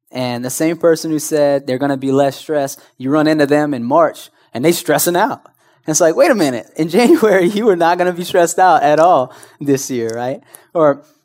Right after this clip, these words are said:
um, "Man, I, I'm gonna eat super healthy every day." And then, like, after ten days, uh, you have your first cheat day,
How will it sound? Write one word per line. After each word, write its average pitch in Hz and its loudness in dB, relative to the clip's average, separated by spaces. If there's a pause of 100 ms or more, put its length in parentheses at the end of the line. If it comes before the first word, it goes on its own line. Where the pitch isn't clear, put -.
um, 120 -6 (480)
"Man, 135 -6
I, 135 -4
I'm 165 -2
gonna 147 -2
eat 143 -6 (160)
super 214 -6
healthy 156 -4 (440)
every 190 0
day." 156 0 (500)
And 143 -2
then, 156 0
like, 143 0 (400)
after 156 -2
ten 165 0
days, 151 0 (480)
uh, 123 0
you 143 -8
have 151 -4
your 147 -2
first - -6
cheat 202 -10
day, 131 -2